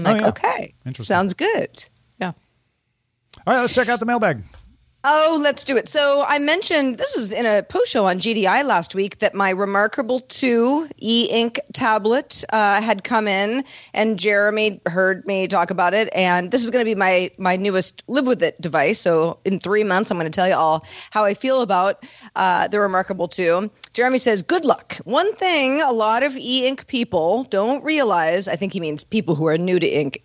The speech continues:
Speaker 2: e-ink don't realize, is the touch sensitivity is not nearly as good as most tablets. He also says the extension for browsers does also work in the Edge Chromium browser, 'cause I was complaining that it looked like it was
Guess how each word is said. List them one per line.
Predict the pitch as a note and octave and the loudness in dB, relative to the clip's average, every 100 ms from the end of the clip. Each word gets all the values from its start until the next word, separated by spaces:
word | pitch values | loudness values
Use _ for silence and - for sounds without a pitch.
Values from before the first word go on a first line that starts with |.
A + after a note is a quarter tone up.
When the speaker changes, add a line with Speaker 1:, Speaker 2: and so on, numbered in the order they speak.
| _ _ | _ _
Speaker 2:
e-ink | C3+ F3 E3+ C3 C3+ - | -4 0 2 0 -2 -2
don't | G#3 G3 | -2 0
realize, | B3+ A3+ F3 F3+ F3 | 0 0 0 0 -2
is | F#3+ | -4
the | G3 | -6
touch | - E4+ - | -2 -2 -2
sensitivity | - G3+ F3 F#3 D3+ E3 | -4 -4 -4 -6 -2 -2
is | E3 | 0
not | F#3+ | -2
nearly | C#3 F#3+ G#3+ B3 G#3 | 0 0 2 2 2
as | E3 | 0
good | F3 D#3+ | -2 -2
as | E3 | -2
most | D3+ - | -2 0
tablets. | D3 C#3+ - - - - - - - | 0 0 -4 -8 -14 -14 -20 -20 -2
He | F#3+ | 0
also | F3+ F#3 | 0 0
says | F#3+ F#3 F#3+ | 0 0 0
the | G#3 | -2
extension | - - D4 D4 C4+ | 0 0 0 2 0
for | G#3+ | 0
browsers | F#3 G#3 A#3 C4 G#3 G3 F3 | 0 2 2 2 2 0 0
does | G#3+ A3 A#3 | 0 0 0
also | G#3 G#3 G#3 | 0 0 -4
work | F#3+ G3 G3 | 0 0 0
in | - G3 | -2 -4
the | F3 | 0
Edge | F#3+ F#3+ - | 0 0 -4
Chromium | - G#3+ G#3+ A3 F#3+ | -4 0 2 2 2
browser, | E3+ E3 D#3+ E3+ | 2 2 2 -2
'cause | D#3+ E3 | -2 0
I | E3 | 0
was | E3+ | 0
complaining | - E3 - F3 F3+ | -4 -4 -2 -2 0
that | E3+ | 0
it | C#3+ | 0
looked | D#3 - | -2 0
like | E3 E3+ | 0 0
it | |
was | C#3 C#3 | 2 2